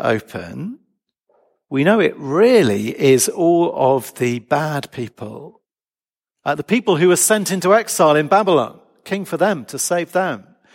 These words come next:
The people who let God down year after year after year. The people who were in denial about it for generations. The people who treated each other appallingly. And with Matthew open, again, we know it really is for people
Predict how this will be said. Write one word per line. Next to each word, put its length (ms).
The 80
people 340
who 160
let 320
God 200
down 300
year 400
after 260
year 340
after 340
year. 440
The 100
people 280
who 120
were 160
in 180
denial 520
about 240
it 140
for 120
generations. 720
The 100
people 340
who 120
treated 420
each 220
other 220
appallingly. 840
And 120
with 160
Matthew 480
open, 320
again, 360
we 160
know 220
it 140
really 480
is 180
for 120
people 800